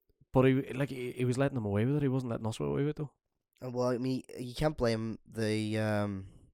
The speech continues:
Speaker 2: the opposition if they're, like, if the referee's not gonna stop you, then they're obviously gonna keep
Speaker 1: No,
Speaker 2: doing it,
Speaker 1: hundred
Speaker 2: like, you know
Speaker 1: percent.
Speaker 2: what I mean?
Speaker 1: Yeah, yeah, like, uh, all credit to them for, you know, getting on with it. Like, but wh-, why would you slap one and not the other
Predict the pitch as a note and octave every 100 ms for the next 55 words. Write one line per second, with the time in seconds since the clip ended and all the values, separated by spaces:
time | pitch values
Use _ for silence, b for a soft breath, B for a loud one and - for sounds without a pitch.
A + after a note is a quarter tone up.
0 | _ _ _ - G#2 G2+ G2+ G2 A#2 A2+
1 | G#2 G#2+ - _ _ - A2 A2 A2 C3
2 | A#2+ G#2+ G2+ G2+ G#2+ G#2+ C3+ B2 G#2+ G#2
3 | G2+ G#2+ G2 - G#2 F3 D3+ F#3+ C3+ C3
4 | A#2 A#2+ C#3+ C#3 D3 B2+ A#2+ - - B2+
5 | - - A2+ G2+ G#2 B2+ B2+ G2 G2 G#2
6 | A#2+ B2 A#2 G2+ G2 - A2+ F#2+ F#2 F#2
7 | _ _ _ _ - G#2 G#2 G#2+ C#3+ C#3
8 | B2+ A2+ - _ _ _ _ _ _ _
9 | _ _ _ _ _ A#2+ A2+ A#2 C3 C3+
10 | A#2+ - G#2+ G#2+ A#2+ G#2+ G#2 A#2